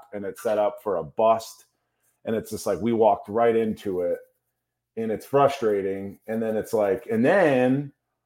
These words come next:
what compounds that agitation, at least through my, just the way I phys-, like, honestly, I physically feel it, is like now you go into this off season and it's just like, run it back. I mean, we're right back where we were. We were right back where we were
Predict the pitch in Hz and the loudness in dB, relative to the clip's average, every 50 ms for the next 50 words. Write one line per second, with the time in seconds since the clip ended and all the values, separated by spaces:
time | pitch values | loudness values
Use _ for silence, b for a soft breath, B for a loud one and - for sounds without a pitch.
0 | _ _ _ _ _ _ _ - 127 127 127 - - - 143 123 110 - - 135 | _ _ _ _ _ _ _ -2 2 2 2 2 2 2 2 2 2 2 4 6
1 | 139 151 156 143 113 - 123 117 113 - 113 113 113 107 110 104 - - 120 123 | 6 6 6 4 4 4 4 4 4 4 4 4 4 4 2 -4 -6 -2 -2 -2
2 | 131 127 - 123 113 104 101 95 110 107 92 - - 117 107 104 104 107 110 120 | -2 -2 -4 -6 -6 -6 -4 -4 -4 -4 -4 -6 -6 -4 -4 -2 -2 0 0 0
3 | 120 113 107 92 90 101 101 - - 110 104 110 107 98 98 95 - - 131 131 | 0 0 0 -2 -4 -6 -6 -4 -2 0 2 4 4 4 2 0 0 2 2 2
4 | 127 127 117 113 107 - - - 110 127 131 120 - - 101 92 - - - 127 | 2 2 2 0 0 0 -4 -2 0 0 0 0 0 -2 -2 -2 -2 -2 -2 -2
5 | 113 104 113 - 101 87 - - - 127 131 127 101 92 90 92 98 - - _ | -2 -2 -4 -6 -6 -6 -8 -6 -4 0 2 2 2 2 0 -2 -4 -6 -10 _
6 | _ _ _ _ _ _ _ _ _ _ _ _ _ _ _ _ _ _ _ - | _ _ _ _ _ _ _ _ _ _ _ _ _ _ _ _ _ _ _ -2
7 | 113 110 120 110 98 120 135 143 147 143 131 131 127 120 131 123 120 120 117 113 | 0 0 0 0 0 2 4 4 4 4 4 2 4 4 4 4 4 4 2 2
8 | 110 107 107 - - 135 147 147 - - - 113 110 104 90 98 98 98 101 101 | 2 2 2 4 6 6 6 4 2 -4 -6 -6 -6 -4 -4 -4 -4 -4 -4 -4
9 | 101 104 - - - 107 117 113 104 98 - - 113 104 - - 113 110 107 98 | -6 -8 -10 -10 -10 -8 -6 -4 -6 -6 -6 -6 -8 -6 -6 -2 0 0 0 0
10 | 82 85 92 117 123 123 120 123 117 123 139 98 69 73 - - 107 107 107 104 | -2 0 4 6 6 6 4 4 4 2 2 2 0 -6 -6 -6 -4 -2 -2 0
11 | 101 107 101 98 117 123 120 120 120 117 113 110 - 117 110 107 110 107 98 101 | 0 0 2 4 4 4 4 6 6 6 6 4 2 2 2 2 2 0 0 0
12 | 98 78 - - - _ _ _ _ _ _ _ _ _ _ _ _ _ - 117 | 0 0 -2 -6 -14 _ _ _ _ _ _ _ _ _ _ _ _ _ 0 2
13 | 113 101 104 117 127 123 - 127 120 120 117 123 123 120 123 123 113 107 110 110 | 4 6 8 8 6 8 8 6 6 6 6 4 4 4 4 2 2 2 4 4
14 | 107 107 104 104 104 - | 6 4 4 2 0 -4